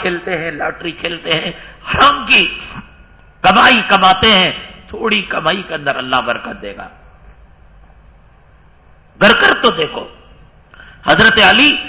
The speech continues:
کرم اللہ وجہہ گھر پر تشریف فرما تھے۔ ایک فقیر آیا،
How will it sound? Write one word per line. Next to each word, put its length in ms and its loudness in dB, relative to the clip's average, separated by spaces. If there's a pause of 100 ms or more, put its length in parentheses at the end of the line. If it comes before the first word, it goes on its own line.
(260)
کرم 300 4
اللہ 300 6
وجہہ 680 4 (840)
گھر 140 2
پر 180 2
تشریف 540 -4
فرما 320 4
تھے۔ 240 2 (540)
ایک 240 -2
فقیر 380 4 (140)
آیا، 220 6